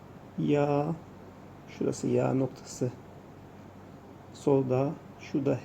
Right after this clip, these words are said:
H harfi, ya hu ya da ya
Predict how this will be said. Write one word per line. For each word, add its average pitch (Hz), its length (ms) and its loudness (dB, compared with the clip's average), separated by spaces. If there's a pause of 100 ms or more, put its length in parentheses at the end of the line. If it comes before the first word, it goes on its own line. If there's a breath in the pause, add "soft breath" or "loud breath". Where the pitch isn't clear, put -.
H 143 200 6
harfi, 117 500 0
ya 135 300 6 (560)
hu 127 520 10 (360)
ya 143 120 2
da 120 100 8
ya 123 400 4